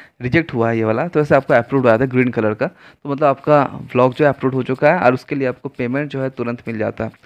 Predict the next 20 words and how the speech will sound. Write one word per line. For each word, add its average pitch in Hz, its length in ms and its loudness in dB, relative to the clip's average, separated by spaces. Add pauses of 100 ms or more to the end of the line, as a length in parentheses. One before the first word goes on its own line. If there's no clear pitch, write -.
(240)
अच्छा, 139 160 0
पेमेंट 151 360 0
लेने 170 220 0
के 175 100 -4
लिए 156 80 2
आप 147 100 0
क्या 147 120 4
करना 135 240 -2
है, 135 60 2
देखिए 120 260 -2
थ्री 135 160 -4
लाइन 135 160 2
पे 131 80 -2
क्लिक 131 220 -8
कीजिए, 139 260 -8
यहाँ 135 120 -6
पे 135 120 -6
बैंक 117 280 -2
सेटिंग 107 320 -4
है, 104 120 -6